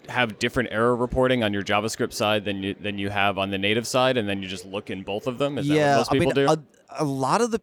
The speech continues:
Speaker 2: folks that I talk to are just writing their own custom solutions to try and capture it and send something back.
Speaker 1: Hmm.
Speaker 2: Because, again, because the React Native ecosystem is just growing, is just kind of, is,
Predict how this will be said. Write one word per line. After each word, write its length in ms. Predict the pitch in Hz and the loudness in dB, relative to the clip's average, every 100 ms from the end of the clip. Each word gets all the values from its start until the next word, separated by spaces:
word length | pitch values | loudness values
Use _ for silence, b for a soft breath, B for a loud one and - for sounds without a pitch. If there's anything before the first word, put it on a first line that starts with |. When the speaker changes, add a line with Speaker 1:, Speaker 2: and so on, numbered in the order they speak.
| _ | _
Speaker 2:
folks 280 | 185 196 - | -2 -2 -2
that 100 | 135 | -2
I 160 | 127 | -2
talk 320 | 147 156 151 - | -4 -4 -4 -2
to 340 | 208 208 208 | 2 4 4
are 200 | 135 139 | 2 2
just 240 | 123 139 127 | 2 -2 0
writing 380 | 123 120 139 | 0 2 2
their 160 | 139 127 | 2 2
own 120 | 127 | 0
custom 440 | - 120 - 131 120 | 0 -2 -2 -2 -2
solutions 840 | 123 101 113 - 110 92 92 - | -2 -2 -2 -2 -4 -4 -6 -6
to 420 | - 131 113 113 98 | -2 0 2 2 0
try 300 | - 123 113 | 0 2 2
and 280 | 113 113 | 0 -2
capture 440 | - 120 117 - 127 | -2 0 0 0 -2
it 80 | 110 | -2
and 120 | 117 | -2
send 240 | - 113 | -2 -2
something 380 | - 113 113 107 | -2 -2 -2 -4
back. 320 | 101 113 101 | 0 0 -2
Speaker 1:
Hmm. 140 | - - | -2 0
Speaker 2:
Because, 260 | 143 131 B B B B 151 _ _ - | 0 -2 B B B B -20 _ _ -6
again, 380 | 160 190 139 | 0 0 2
because 300 | 123 - 156 | 0 2 0
the 80 | 156 | 2
React 260 | 151 147 151 | 2 2 2
Native 240 | 156 143 | 2 2
ecosystem 680 | 139 147 160 - 147 151 135 | 2 2 0 0 -2 0 0
is 260 | 127 104 | -2 -4
just 580 | - - 180 196 160 - | -8 -4 2 2 2 -4
growing, 500 | - 135 135 117 95 | -2 2 2 2 -4
is 220 | 98 95 | -8 -6
just 480 | 98 156 160 - - | -2 2 2 0 -6
kind 200 | - 143 | -4 -2
of, 280 | 123 98 - | -2 -4 -10
is, 200 | - 123 | -10 -10